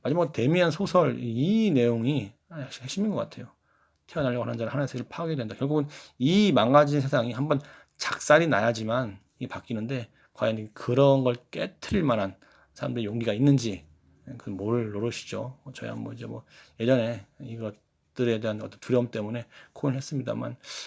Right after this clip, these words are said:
뭐 저도 어려움이 많았습니다만 뭐 다른 사람들도 어려움이 다 있겠죠. 뭐 각자 판단하면 될 것 같습니다. 이상입니다. 좀 분위기가 뭐 좋진 않습니다. 그래도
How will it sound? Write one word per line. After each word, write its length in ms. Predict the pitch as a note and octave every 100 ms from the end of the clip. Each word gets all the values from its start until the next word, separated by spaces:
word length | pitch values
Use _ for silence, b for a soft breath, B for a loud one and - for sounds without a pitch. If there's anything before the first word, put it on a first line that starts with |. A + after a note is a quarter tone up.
| B
뭐 200 | C#3+ C#3+
저도 420 | C#3+ B2+ C#3+ C3 -
어려움이 280 | A2 B2+ C3
많았습니다만 840 | G#2+ A#2 - D3+ C#3 A2+ A2+ B2+ _ - -
뭐 160 | A#2+ A#2+
다른 180 | - A#2
사람들도 420 | A#2+ A2 A2 - -
어려움이 320 | - B2 A#2+
다 100 | A#2+
있겠죠. 480 | B2 B2 - B2 - - B B
뭐 80 | -
각자 240 | - -
판단하면 400 | B2+ D#3 D3+ C#3
될 120 | A#2 -
것 120 | -
같습니다. 420 | C#3+ - C3+ B2 _ _ - B B B B
이상입니다. 260 | D3 G3+ G3+
좀 100 | D#3
분위기가 420 | - G3+ G#3+ G3+
뭐 340 | F3+ C#3+ A#2+ -
좋진 260 | C#3 -
않습니다. 400 | B2 A2 C#3+ A#2+
그래도 300 | G2+ A2 G#2+